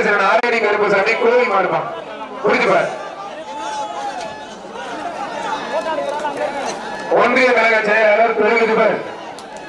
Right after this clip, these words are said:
மாட்டி நினைவாக நல்லாம்பள்ளி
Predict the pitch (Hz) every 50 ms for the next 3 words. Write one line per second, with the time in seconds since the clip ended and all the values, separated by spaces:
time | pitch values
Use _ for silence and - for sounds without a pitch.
0 | - - 622 762 762 - - - - - - - - - - - 220 208 196 196
1 | 196 196 196 190 190 190 214 160 165 160 - - - - - - - - - -
2 | 175 - 226 226 233 233 - 208 208 202 208